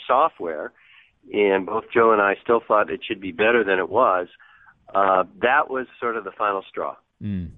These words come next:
Speaker 2: Yeah, 'cause I remember walking into my electronics boutique. You know, we had been hearing about Saturn. I, I had a three D O. You know, we were all bracing for impact with Sony's, you know, was like a hundred billion dollar marketing campaign or whatever they were gonna unleash on, on everybody.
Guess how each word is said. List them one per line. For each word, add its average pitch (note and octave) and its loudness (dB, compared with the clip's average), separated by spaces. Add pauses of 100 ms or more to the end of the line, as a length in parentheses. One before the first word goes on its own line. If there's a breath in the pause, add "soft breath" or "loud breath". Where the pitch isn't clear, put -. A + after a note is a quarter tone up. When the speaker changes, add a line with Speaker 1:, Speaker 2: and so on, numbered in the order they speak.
(260)
Speaker 2:
Yeah, B2+ 2
'cause A#2 2
I C#3+ 6
remember D#3 4
walking B2+ -2
into B2 -6
my A2 -2
electronics A#2+ -4
boutique. A2+ -6
You A2 -2
know, G#2+ -2
we G#2+ 2
had G2+ 0
been G2+ -2
hearing D3 4
about G#2 -2
Saturn. G2 -4
I, B2+ -2
I C#3+ 4
had C#3 6
a G#2+ 2
three D3 4
D A#2+ 2
O. E2+ 0
You G#2+ -4
know, A2 -6
we C3 -6
were B2 -6
all A#2+ -2 (400 soft breath)
bracing D3 0
for C3 -4
impact B2+ -2
with A#2 -2
Sony's, A#2+ -2
you A#2 -2
know, A2 -2
was A2 0
like G2 -6
a A2 -4
hundred A#2 -2
billion A#2+ 0
dollar G#2+ -2
marketing G#2+ -6
campaign G2 -6
or G2 -4
whatever G#2 -4
they F#2+ -4
were G2 -6
gonna G2 -6
unleash G#2 -6
on, F#2 -4
on G2 -6
everybody. F#2 -6